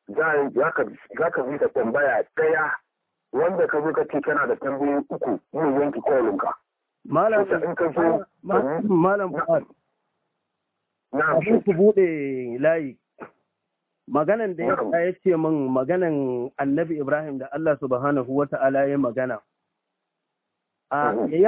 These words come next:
Speaker 2: haƙuri ya sake komawa idan yana da fi Riyadut Tafsir na Shehu Ibrahim. Da ya zo a cikin Suratul An'am, ya kawo "إذ قال إبراهيم لأبيه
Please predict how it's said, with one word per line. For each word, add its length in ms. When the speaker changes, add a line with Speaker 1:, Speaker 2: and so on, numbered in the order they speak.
Speaker 2:
haƙuri 420
ya 100
sake 320
komawa 580
idan 260
yana 240
da 300
fi 140
Riyadut 380
Tafsir 380
na 120
Shehu 340
Ibrahim. 480
Da 80
ya 180
zo 140
a 140
cikin 380
Suratul 420
An'am, 460
ya 140
kawo 400
"إذ 160
قال 400
إبراهيم 520
لأبيه 540